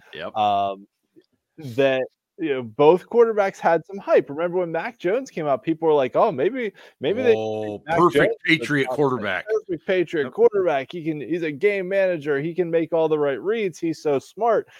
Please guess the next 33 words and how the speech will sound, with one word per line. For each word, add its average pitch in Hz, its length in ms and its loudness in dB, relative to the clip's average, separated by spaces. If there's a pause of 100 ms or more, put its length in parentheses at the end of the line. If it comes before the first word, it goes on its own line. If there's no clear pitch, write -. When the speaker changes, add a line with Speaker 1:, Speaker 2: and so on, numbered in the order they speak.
(140)
Speaker 2:
He's 175 160 -2
got 160 180 4
all 151 180 4
these 139 220 -2
intangibles. 143 840 -4
Yeah, 139 180 2
he 139 60 0
doesn't 135 260 -2
have 127 140 0
a 127 60 -2
big 131 280 -2
arm, 196 300 2
but 139 100 -2
he 139 140 -4
can 143 200 -6
make 131 220 -4
all 123 160 0
the, 110 160 -10 (160)
you 131 120 -6
know, 113 200 -2 (440)
he's 143 160 -4
got 147 200 4
these, 127 320 -2 (100)
the, 110 340 -4 (360)
the 165 100 6
other 208 240 10
things 135 360 -4
that 117 180 -4
they 110 120 -4
want, 107 300 -8
right?" 147 300 -4 (580)
A-, 147 40 0
and 123 360 -2